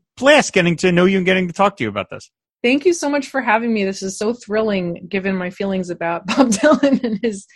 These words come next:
Speaker 2: and his work. So this was really fun.
Speaker 1: So, uh, before I ask you to tell people where they can find you on, on the internets, and I want you to talk about your book a little bit before we sign off here.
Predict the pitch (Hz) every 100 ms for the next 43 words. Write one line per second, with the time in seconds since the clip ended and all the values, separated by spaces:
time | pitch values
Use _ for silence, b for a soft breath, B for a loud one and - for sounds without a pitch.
0 | b 202 208 180 180 220 175 - - 175
1 | 185 190 185 190 185 185 175 156 196 _
2 | B B B - 214 220 185 175 170 285
3 | 262 208 202 - 185 180 170 - 160 135
4 | 156 165 160 147 139 131 127 147 139 135
5 | 135 131 127 127 127 - 135 147 - 120
6 | 113 110 120 123 113 131 120 123 110 123
7 | 120 131 123 123 135 147 135 117 113 -
8 | - 113 110 110 117 131